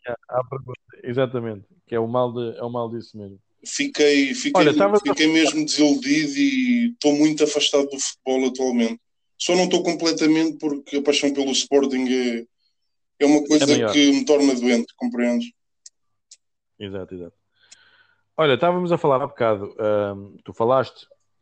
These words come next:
Speaker 1: e concordo contigo plenamente, quando dizes que o, os agentes hoje em dia são o cancro do futebol. Ah, hoje em dia, ah, e mais que nunca,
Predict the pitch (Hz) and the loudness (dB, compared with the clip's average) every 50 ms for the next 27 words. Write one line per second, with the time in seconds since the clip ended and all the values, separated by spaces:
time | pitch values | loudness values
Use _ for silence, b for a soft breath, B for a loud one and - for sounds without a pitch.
0 | _ _ - 101 101 101 101 98 98 98 98 98 98 95 _ - 110 104 - 120 | _ _ -16 -14 -12 -12 -10 -10 -10 -10 -12 -12 -14 -16 _ -12 -12 -10 -2 -2
1 | 120 110 104 _ - 113 104 95 - 113 107 101 _ _ - 120 113 113 110 104 | -2 -2 -2 _ -10 -12 -10 -8 -10 -10 -10 -10 _ _ -6 -6 -4 -4 -6 -6
2 | 110 110 113 113 _ _ - - 113 110 104 107 110 104 - - - - 110 104 | -8 -8 -10 -12 _ _ -12 -10 -10 -10 -8 -10 -12 -12 -14 -18 -20 -16 -14 -14
3 | 98 95 92 95 - _ _ _ _ _ _ _ _ _ _ _ _ - - 120 | -12 -12 -14 -16 -18 _ _ _ _ _ _ _ _ _ _ _ _ -16 -10 -10
4 | 113 107 131 120 110 113 127 131 123 110 - - 123 113 110 117 113 113 117 117 | -4 -2 -2 -2 0 0 -2 -2 -2 -4 -6 -6 -4 -4 -4 -4 -6 -4 -4 -4
5 | 110 101 - 113 110 98 - 113 107 98 101 107 101 104 101 - - _ 104 101 | -4 -4 -4 -6 -6 -6 -6 -8 -8 -8 -10 -10 -8 -10 -10 -12 -14 _ -4 -4
6 | 101 104 - _ _ _ _ _ _ _ _ _ _ _ _ _ _ _ - 113 | -4 -4 -6 _ _ _ _ _ _ _ _ _ _ _ _ _ _ _ -4 -2
7 | 113 117 113 113 113 113 113 110 110 - _ _ _ _ _ _ _ _ _ _ | 0 2 2 2 2 0 0 -2 -4 -8 _ _ _ _ _ _ _ _ _ _
8 | _ _ - 160 180 175 160 175 175 165 147 139 156 165 170 175 170 175 170 - | _ _ 0 0 2 2 2 2 0 0 0 -2 -2 0 2 0 0 0 -4 -8
9 | - 131 135 127 123 120 117 117 - - 117 123 127 139 151 151 143 123 - - | -8 -2 0 0 2 2 0 -2 -4 -6 -8 -6 -2 -2 0 0 0 -2 -6 -12
10 | - 127 127 127 135 139 131 - 139 131 113 | -12 -10 -8 -6 -6 -6 -6 -8 -8 -10 -10